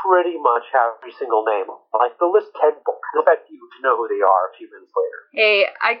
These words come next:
Speaker 2: I can, uh,
Speaker 1: I, I realize I'll probably be caught up.
Speaker 2: Yeah, but, like, if I can follow Game of Thrones, I can follow Romance of the Three Kingdoms.
Speaker 1: Yeah, yeah, Game of Thrones is, is child's play.
Speaker 2: Oh, really?
Speaker 1: With, with all due respects to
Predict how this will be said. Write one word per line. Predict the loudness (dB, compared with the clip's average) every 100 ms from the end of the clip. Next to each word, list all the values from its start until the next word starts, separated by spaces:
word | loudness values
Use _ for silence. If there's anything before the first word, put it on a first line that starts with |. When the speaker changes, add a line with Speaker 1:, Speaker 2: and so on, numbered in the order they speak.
| -2
Speaker 2:
I | -2
can, | 0 -4
uh, | 0 4 4
Speaker 1:
I, | 4
I | 2
realize | 2 2 2 2
I'll | 2 2
probably | 0 -2 _
be | _
caught | -10 -10 -12
up. | _
Speaker 2:
Yeah, | 0 2 2
but, | 0 -2
like, | -2 -2 -4
if | 0
I | 0
can | 0 0
follow | 2 2 0
Game | -2 -4
of | -4
Thrones, | -2 0 -2
I | -4 -6
can | -6 -2
follow | 0 0 -2 -8 -12
Romance | -14 -14 -14 _
of | _
the | _ _
Three | -20 -20
Kingdoms. | _ -20 -8 -6 0
Speaker 1:
Yeah, | 2 2 0 -2 0
yeah, | 0 0
Game | 2 2
of | 2 2
Thrones | 2 4 0 -6
is, | 2 2 2 -6
is | -18 -20 _
child's | 0 0 0 -6 _ -2
play. | -2 -2 -14 _ -10 0
Speaker 2:
Oh, | 2 4 4 4
really? | 2 0 0
Speaker 1:
With, | -2 -6 _ -20 -18 -2
with | 4
all | 4
due | 2 -2
respects | 0 4 2
to | 2